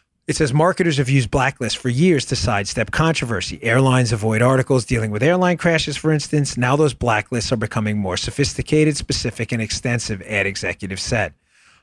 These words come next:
"Online news publishers are feeling the impact." Eh, eh, eh, wait, get a load of this. Here's, here it comes. "From smaller outlets to large players such as C N N dot com, U S A T-,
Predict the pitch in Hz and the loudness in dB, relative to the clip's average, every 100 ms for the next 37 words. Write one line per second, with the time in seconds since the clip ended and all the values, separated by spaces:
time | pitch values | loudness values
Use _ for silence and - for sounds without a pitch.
0 | - 117 139 156 165 160 139 - 117 104 | -2 2 2 4 4 4 2 2 -4 -2
1 | - 113 104 - 135 135 135 139 135 120 | -4 -4 -4 0 2 4 2 2 0 0
2 | - 90 139 151 143 165 160 151 - - | -2 -2 2 2 2 0 2 2 0 2
3 | 131 147 147 143 120 - - - 120 131 | 4 6 6 4 0 -6 -12 -2 2 4
4 | 135 127 127 87 - _ _ _ _ _ | 2 2 0 -2 -8 _ _ _ _ _
5 | _ 135 123 98 - 139 147 185 208 156 | _ -2 0 -2 0 4 4 4 2 2
6 | 131 120 95 92 - - - 123 113 123 | 0 0 -2 -6 -8 -12 -2 0 2 4
7 | 135 151 165 147 - 143 127 104 95 - | 4 4 2 -2 -2 0 0 0 -4 -2
8 | 113 - 110 - - 151 160 160 160 147 | -2 0 -4 -4 -2 2 4 4 2 2
9 | 151 143 139 143 - 87 76 69 _ _ | 2 2 0 0 -6 -8 -8 -14 _ _
10 | _ _ _ - 135 147 139 151 135 127 | _ _ _ 0 4 4 2 2 0 0
11 | 143 123 | -2 -2